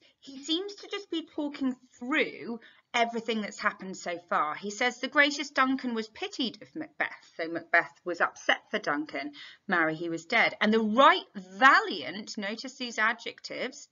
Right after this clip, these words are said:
that gives us a, an indication of how he feels about Banquo, "walked too late, whom you may say, if it please you, Fleance killed, for Fleance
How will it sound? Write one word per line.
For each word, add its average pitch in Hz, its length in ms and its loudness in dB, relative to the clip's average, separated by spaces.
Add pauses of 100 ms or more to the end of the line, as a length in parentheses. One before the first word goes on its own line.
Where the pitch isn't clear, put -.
that - 200 -8
gives 190 200 -10
us 170 180 -14
a, 165 200 -8
an 180 80 -10
indication 170 440 -12
of 147 80 -12
how 156 160 -8
he 151 80 -6
feels 190 260 -2
about - 220 -6
Banquo, 175 420 0 (560)
"walked 254 340 8
too 254 120 0
late, 254 400 2 (220)
whom 294 180 2
you 277 60 4
may 233 160 2
say, 381 240 -2
if 220 120 -2
it - 140 -6
please - 340 -4
you, 311 140 -8
Fleance 381 580 -4
killed, - 300 -10
for - 180 -8
Fleance 175 560 -4